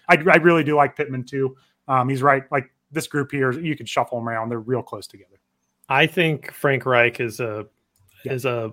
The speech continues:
Speaker 2: a better offensive mind than he gets credit for.
Speaker 1: I would agree
Speaker 2: I
Speaker 1: with
Speaker 2: think
Speaker 1: that.
Speaker 2: that what he was able to do with Carson Wentz last year was really impressive. Um,
Speaker 1: Mm-hmm.
Speaker 2: you look at Carson Wentz's numbers last year; they actually weren't bad. I mean, he did, he made boneheaded throws, but,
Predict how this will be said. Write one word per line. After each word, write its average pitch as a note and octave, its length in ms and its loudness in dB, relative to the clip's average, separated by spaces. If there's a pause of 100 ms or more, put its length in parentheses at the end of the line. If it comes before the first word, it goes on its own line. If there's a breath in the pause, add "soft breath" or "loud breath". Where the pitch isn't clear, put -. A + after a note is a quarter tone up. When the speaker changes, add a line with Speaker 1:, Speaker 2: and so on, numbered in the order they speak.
Speaker 2:
a A#2+ 120 -6
better D3+ 400 4
offensive C3+ 480 0
mind A#2 300 -4
than G#2+ 100 -10
he A2+ 120 -8
gets A2 200 -6
credit A2 260 -4
for. C3+ 300 -4 (420 soft breath)
Speaker 1:
I C3+ 80 -10
would A#2+ 80 -8
agree A#2 140 -4
Speaker 2:
I B2 40 4
Speaker 1:
with B2 60 -4
Speaker 2:
think C3+ 180 0
Speaker 1:
that. B2 200 -2
Speaker 2:
that C3 80 -8
what B2+ 120 2
he D#3 160 -4
was C3+ 160 2
able A#2+ 240 0
to A#2+ 120 -6
do A#2 360 -4
with G#2+ 180 -6
Carson G#2+ 340 -8
Wentz A#2+ 240 -6
last A#2+ 260 2
year A#2 100 0
was G#2 140 -6
really A2 140 -4
impressive. A#2 520 -2 (420 soft breath)
Um, G#2+ 420 -2
Speaker 1:
Mm-hmm. - 60 -2
Speaker 2:
you E3 100 4
look A#3+ 120 4
at F#3 140 2
Carson D3+ 260 4
Wentz's A#2 180 -2
numbers A#2 280 0
last G#2 240 -2
year; A2 80 -4
they G2+ 100 -6
actually A#2 280 -2
weren't F#2+ 160 -12
bad. - 180 -4 (140)
I B2+ 180 2
mean, B2+ 160 0
he D3+ 100 2
did, C#3 160 -6
he C#3+ 120 -4
made C3+ 240 2
boneheaded A#2 420 0
throws, A2 440 -4 (400 soft breath)
but, A#2 360 4